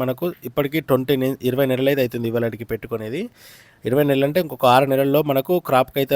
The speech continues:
రావడం అయితే వస్తుంది ఖచ్చితంగా ఈ మొక్క. అందుకనే మనమైతే ఎరువు అయితే పోసుకుంటున్నాం. అలాగే ఉప్పు అనేది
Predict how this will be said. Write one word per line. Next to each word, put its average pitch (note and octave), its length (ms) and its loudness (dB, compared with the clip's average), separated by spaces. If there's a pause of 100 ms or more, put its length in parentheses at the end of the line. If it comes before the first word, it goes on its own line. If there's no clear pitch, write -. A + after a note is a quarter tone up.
రావడం B2+ 280 2
అయితే B2+ 140 -4
వస్తుంది A#2 260 -4
ఖచ్చితంగా A2+ 480 -6
ఈ - 100 -4
మొక్క. - 180 -6 (480)
అందుకనే C#3+ 400 2
మనమైతే C#3 380 0
ఎరువు C3 160 4
అయితే C#3 220 0
పోసుకుంటున్నాం. B2 540 -2 (180)
అలాగే C#3+ 300 4 (140)
ఉప్పు C3 240 2
అనేది D3+ 300 2